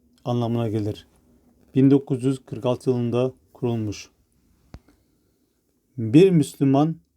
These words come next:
hasta bir Müslüman kardeşini ziyarete gittiğinde dönünceye kadar cennet yemişleri arasındadır. Bir ayet.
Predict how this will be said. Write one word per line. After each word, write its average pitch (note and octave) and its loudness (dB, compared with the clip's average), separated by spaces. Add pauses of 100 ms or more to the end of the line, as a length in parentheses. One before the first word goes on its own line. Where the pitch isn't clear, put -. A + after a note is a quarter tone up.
(200)
hasta C3 -2
bir C3 4
Müslüman C3 -2
kardeşini B2 -4 (500)
ziyarete B2+ 2
gittiğinde A#2+ -4 (840)
dönünceye B2+ 4
kadar A#2 -4 (580)
cennet C3 2 (800)
yemişleri B2+ -2
arasındadır. A#2 -2 (3500)
Bir C3 4
ayet. B2 0